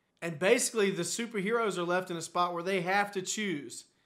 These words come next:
You kinda get some Civil War vibes here just a bit. It's also interesting to me that Jonathan Kent did not die in this universe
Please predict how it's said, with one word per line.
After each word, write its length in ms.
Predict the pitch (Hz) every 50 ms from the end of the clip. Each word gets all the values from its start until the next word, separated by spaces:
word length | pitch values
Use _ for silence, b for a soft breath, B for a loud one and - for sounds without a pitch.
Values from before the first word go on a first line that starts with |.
| _ _ _ _
You 80 | _
kinda 320 | - 220 240 262 277 262 233
get 180 | 214 247 240
some 140 | - 226 208
Civil 360 | 196 - - 240 226 196 220
War 300 | 214 214 214 214 196 160
vibes 340 | 165 160 160 160 160 151 -
here 160 | - 170 156
just 280 | 151 143 170 170 - -
a 40 | 170
bit. 300 | 156 160 147 135 - - - _ _ _ _ -
It's 140 | 185 185 240
also 280 | 247 269 269 294 277
interesting 400 | 247 254 - - 208 - - 233
to 60 | 214
me 160 | 190 190 185 180
that 160 | 175 160 147
Jonathan 420 | 156 160 160 170 170 170 180 175
Kent 380 | 170 - - 180 180 170 - 156
did 180 | 160 156 147
not 380 | 151 151 160 175 202 233 175 156
die 240 | 160 156 151 151 151
in 80 | 151
this 180 | 151 143 - -
universe 640 | 156 147 143 139 143 139 143 165 160 - - -